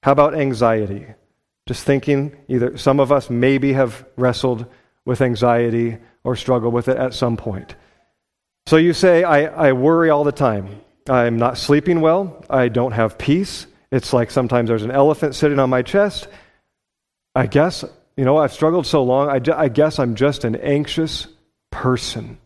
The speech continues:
It seems to run in my family, by the way. Let me tell you about my mom, my dad, my grandma. Uh, just in case you ever are talking with someone who might say something like this, this could be a helpful exercise.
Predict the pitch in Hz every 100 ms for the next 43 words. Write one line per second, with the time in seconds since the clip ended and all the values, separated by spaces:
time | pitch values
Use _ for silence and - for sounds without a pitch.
0 | _ _ _ _ _ _ 131 123 165 160
1 | 147 151 147 131 120 - 175 135 107 107
2 | 113 117 123 151 143 165 165 127 120 131
3 | 123 117 160 113 107 110 160 156 110 113
4 | 123 156 156 107 - _ _ _ _ _
5 | _ _ _ _ _ _ _ _ - -
6 | - - 131 127 135 139 156 151 147 165
7 | 160 160 147 135 127 143 135 127 - 131
8 | 117 120 120 123 - 151 139 127 110 120
9 | 123 147 - 113 - 123 - 131 120 107
10 | 135 123 - 117 120 - 113 117 98 -
11 | -